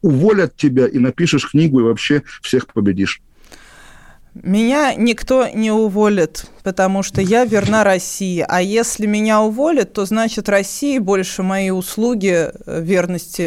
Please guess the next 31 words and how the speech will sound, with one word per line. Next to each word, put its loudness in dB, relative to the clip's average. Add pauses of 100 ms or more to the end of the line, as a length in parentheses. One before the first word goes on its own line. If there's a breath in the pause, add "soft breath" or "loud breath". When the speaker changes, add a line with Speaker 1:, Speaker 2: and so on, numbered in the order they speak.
Speaker 2:
и -4
вообще, 0
чтобы -4
Россия -2
процветала, -2
не -6
нужны. -10 (420)
Speaker 1:
А -6
вот 2
"Медуза" 4
не 4
верна 2
России. 0
Да, 2
кто -2
нам 2
ещё 2
звонит, 2
не 4
услышал? 0
Speaker 2:
Росси-, -12 (140)
"Медуза" 0
тоже 0
верна -2
России. -6
Speaker 1:
Александр 2
из -4
Комсомольска 2
на 2
Амуре. 2
Здравствуйте, 0